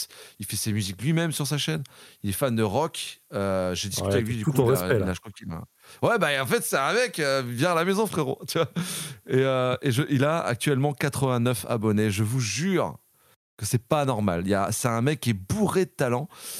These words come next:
Speaker 1: Euh, je le suis un peu sur les réseaux. Là, je crois que sa pièce du fond, donc c'est le nom de sa chaîne, La Pièce du Fond, est en travaux. Euh, il faut absolument qu'il reprenne. Alors, il a plein de trucs écrits parce qu'il écrit ses scripts. Évidemment, quand t'as un, quand t'as un niveau comme ça de, de montage, t'as pas le choix.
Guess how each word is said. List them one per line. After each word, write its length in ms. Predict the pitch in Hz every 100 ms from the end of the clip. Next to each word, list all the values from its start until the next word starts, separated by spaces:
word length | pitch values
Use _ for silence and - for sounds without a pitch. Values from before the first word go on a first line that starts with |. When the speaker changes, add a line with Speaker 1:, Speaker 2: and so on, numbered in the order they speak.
| - -
Speaker 1:
Euh, 80 | 92
je 60 |
le 60 | 113
suis 140 | -
un 60 | 160
peu 100 | 147
sur 120 | 147
les 100 | 123
réseaux. 280 | 117 117 151
Là, 160 | 131
je 60 | 127
crois 120 | 135
que 220 | 127 113
sa 500 | 104 - 98 92 85 80 -
pièce 200 | - 131
du 120 | 117
fond, 220 | 123 139 131 - - _
donc 180 | - 98
c'est 100 | -
le 40 | 101
nom 80 |
de 60 | 139
sa 100 | 113
chaîne, 220 | - 101
La 80 | 78
Pièce 180 | 117 117
du 80 | 95
Fond, 160 | 101 - - - -
est 140 | - 104
en 80 | 104
travaux. 400 | - 110 147 - - - - -
Euh, 240 | 98 95 101
il 60 |
faut 140 | 107 113
absolument 600 | 98 - 151 143 147 151
qu'il 500 | - 110 101 - 101
reprenne. 360 | 95 123 - 135
Alors, 140 | 104 98
il 80 | 90
a 20 |
plein 140 | -
de 60 | 127
trucs 200 | 147 -
écrits 260 | 107 - 175
parce 160 | -
qu'il 140 | - 101
écrit 220 | - 123
ses 140 | 107
scripts. 360 | - - 110 -
Évidemment, 360 | 87 92 110
quand 100 | 110
t'as 140 | 101 87
un, 400 | 85 82 78 76 - _ -
quand 80 | -
t'as 120 | 95
un 80 | 98
niveau 220 | 104 117
comme 140 | 123 104
ça 180 | 123
de, 220 | 104 95 85
de 100 | 85
montage, 380 | 92 92 107
t'as 100 | -
pas 140 | - 90
le 60 |
choix. 240 | - 107